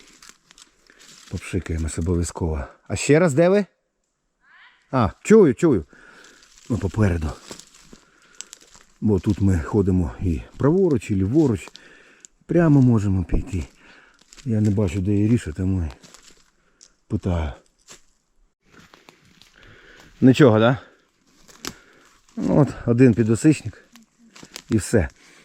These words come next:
Якщо, друзі, ми сьогодні і не знайдемо, багато, ну, один вже є, бачите. Ну, багато, якщо і не знайдемо, ми і вчора, в принципі, <laughs> багато не знайшли.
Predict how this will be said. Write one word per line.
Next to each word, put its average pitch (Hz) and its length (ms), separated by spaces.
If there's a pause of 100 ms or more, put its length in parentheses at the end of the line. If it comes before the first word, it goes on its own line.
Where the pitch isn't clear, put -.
(600)
Якщо, 131 500
друзі, 143 300
ми 139 140
сьогодні 117 420
і - 20
не 113 120
знайдемо, 117 560 (160)
багато, 95 560
ну, 104 160 (300)
один 110 260
вже 104 180
є, 123 240
бачите. 95 380 (460)
Ну, 220 80
багато, 185 300
якщо 110 240
і 104 40
не 98 120
знайдемо, 90 440
ми 95 120
і 90 40
вчора, 147 240
в - 40
принципі, - 380
<laughs> - 0
багато 104 380
не 92 100
знайшли. 87 400